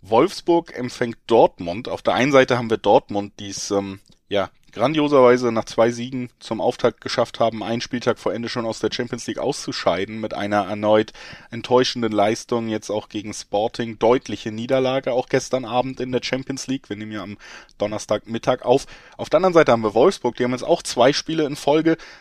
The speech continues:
einen, einen bösen Rückfall gehabt in die Zeit, äh, bevor der Kofeld-Train losgerollt ist. Erst gab's ja Siege, jetzt aber wieder zwei enttäuschende Auftritte, zwei zwei bei Bielefeld, wo man wirklich erst mit einem Doppelschlag noch spät in der zweiten Halbzeit zurückkommen konnte. Lange zwei null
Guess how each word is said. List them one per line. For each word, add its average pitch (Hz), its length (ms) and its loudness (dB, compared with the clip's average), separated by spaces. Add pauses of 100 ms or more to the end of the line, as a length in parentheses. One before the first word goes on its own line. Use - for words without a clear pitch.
(160)
einen, 151 420 -2
einen 156 140 -2
bösen 175 240 2
Rückfall 214 400 2
gehabt 104 420 0
in 123 120 -4
die 131 100 -4
Zeit, 135 400 -4 (100)
äh, 127 260 4 (100)
bevor 165 340 2
der 104 320 -2
Kofeld-Train 107 720 -2
losgerollt 110 640 0
ist. 143 220 -2
Erst 120 240 0
gab's 120 240 6
ja 127 100 4
Siege, 123 340 -2
jetzt 110 260 2
aber 120 200 2
wieder 120 160 -2
zwei 127 380 2 (420)
enttäuschende 160 460 0
Auftritte, 131 440 -2
zwei 107 320 0
zwei 151 380 0
bei 135 160 2
Bielefeld, 123 600 -2
wo 120 120 -4
man 120 180 0
wirklich 131 240 -4
erst - 220 -4
mit 123 100 -4
einem 113 140 -14
Doppelschlag 127 580 4
noch 123 180 -4
spät - 280 -6
in 131 100 -4
der 107 140 -4
zweiten 117 340 2
Halbzeit 113 300 -2
zurückkommen 127 400 -2
konnte. 104 220 -2
Lange 110 240 -2
zwei 110 380 0
null 170 300 2